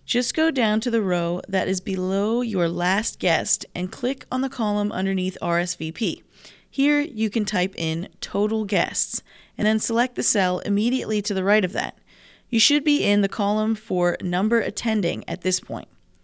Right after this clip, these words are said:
Now we're going to add in a formula that will automatically add up the total number of guests you'll have.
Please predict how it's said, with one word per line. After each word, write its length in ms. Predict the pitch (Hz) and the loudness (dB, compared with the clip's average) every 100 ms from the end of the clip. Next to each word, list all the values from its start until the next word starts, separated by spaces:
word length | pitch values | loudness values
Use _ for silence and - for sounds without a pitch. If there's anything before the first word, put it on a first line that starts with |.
| _ _ _ _ _ _ _ _ | _ _ _ _ _ _ _ _
Now 160 | 214 269 | 0 2
we're 100 | 359 | 2
going 200 | 320 262 | 2 2
to 80 | 269 | 2
add 240 | 202 196 | 2 2
in 140 | 185 180 | 2 0
a 40 | |
formula 640 | - 202 190 175 151 156 - | 0 0 2 2 0 -4 -4
that 140 | 175 | -2
will 100 | 165 | 0
automatically 800 | 85 214 254 285 262 254 220 208 | 0 2 2 2 2 0 0 0
add 260 | - 202 214 | 2 4 4
up 220 | 170 170 | 4 2
the 100 | 175 | -6
total 400 | - - 247 294 | -4 -2 0 2
number 260 | 262 226 214 | 2 4 2
of 140 | 190 | 2
guests 300 | 185 180 - | 2 0 -2
you'll 100 | 165 | -6
have. 340 | 156 - - | -6 -8 -14